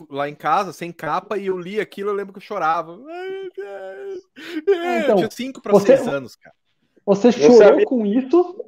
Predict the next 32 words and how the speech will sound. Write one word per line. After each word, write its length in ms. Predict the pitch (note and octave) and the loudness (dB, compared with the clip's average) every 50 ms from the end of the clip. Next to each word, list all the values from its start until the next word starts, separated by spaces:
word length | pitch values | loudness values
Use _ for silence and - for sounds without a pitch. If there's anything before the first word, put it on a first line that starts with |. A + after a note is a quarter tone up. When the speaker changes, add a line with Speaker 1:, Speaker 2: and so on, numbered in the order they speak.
| _ _ | _ _
Speaker 2:
e 80 | G#3+ A3 | 0 2
aí 140 | A3+ A#3+ A3+ | 2 2 4
Speaker 3:
Tá 60 | A3 | 4
Speaker 2:
passa 200 | A#3 A#3+ A#3 A#3+ | 4 4 4 4
Speaker 3:
chorando. 280 | A3 F#3 E3+ E3 D3+ C#3 | 4 6 6 4 2 0
Speaker 2:
alguns, 240 | - _ - - _ _ _ _ _ _ _ _ _ _ _ _ _ _ _ _ | -4 _ -16 -20 _ _ _ _ _ _ _ _ _ _ _ _ _ _ _ _
passa 400 | - A3 A3 A3 - A3+ A3 A3 | 2 2 2 4 4 4 4 6
muitos 500 | G3+ F#3+ F#3+ A3 C#4+ C4+ - C4+ G#3 F3+ | 6 6 6 6 6 6 4 2 2 4
anos, 500 | G3+ G3+ G#3+ B3 C#4 D#4+ D#4+ - - - _ _ _ | 4 4 4 4 2 0 -2 -2 -6 -12 _ _ _
tem, 260 | G#3+ G#3 G3 F#3+ F#3 | 0 0 0 -2 -4
tipo, 400 | F#3+ - G3+ F#3 E3+ E3+ - - _ _ _ - | -4 -2 0 0 0 -2 -4 -10 _ _ _ -4
a 80 | F#3 | -2
Gwen 160 | E3+ F#3 A3 | 0 2 0
Stacy 340 | G#3 G3 - G3+ F#3+ F#3+ G3 | 0 2 2 2 2 2 2
agora 400 | F#3 E3+ F3+ F3+ F3 F3+ F3 F3 E3+ | 2 2 4 4 4 4 2 2 0
na 440 | F3 F3 E3+ E3 D#3+ D#3+ D#3 D3+ - F3+ - - _ _ - - | -2 -2 -4 -6 -8 -10 -14 -16 -20 -20 -20 -20 _ _ -20 -20
Spider-Gwen, 840 | - - G3 F#3 E3 F#3+ F#3 E3+ F3 G#3 A#3+ B3 B3+ C4 C4+ B3+ - - - | -6 -2 0 2 4 4 4 4 4 2 0 0 0 -2 -2 -4 -6 -8 -2
Gwenpool, 760 | E3+ F#3+ G3 G#3 F#3 G3 - A3 A#3+ B3+ B3+ B3+ B3+ B3+ - _ - | 0 0 0 0 -2 -4 -4 -2 0 2 2 0 -2 -6 -12 _ -14
não 340 | G3 F#3 E3+ F#3 G3+ G3 G3 | -12 -10 -6 -6 -4 -4 -6
sei 160 | G3+ - A#3+ | -2 -2 -2
o 40 | A3 | -2
que, 160 | - - A3+ | 0 0 -2
tipo, 200 | G#3+ F#3 - A#3 F#3 - _ _ _ _ _ _ _ _ _ _ _ _ _ _ - A3 A3 - | -2 -2 -6 -10 -12 -14 _ _ _ _ _ _ _ _ _ _ _ _ _ _ -8 -8 -4 0
não 160 | G#3+ G#3+ B3 | 2 2 4
serve 140 | A3 A#3+ B3+ C4 A#3+ | 4 6 6 6 6
pra 40 | C4 C4+ | 6 6
Speaker 3:
Cara, 80 | A#3 | 6
Speaker 2:
nada 140 | A#3+ A3+ F#3+ | 4 4 2
a 20 | |
morte, 320 | D#3+ D#3+ D#3+ D#3 D3+ - F3 | 0 0 -4 -6 -6 -8 -12
Speaker 1:
não. 60 | - | -12
Speaker 2:
assim. 180 | G#2 D#3+ D3+ | -12 -12 -14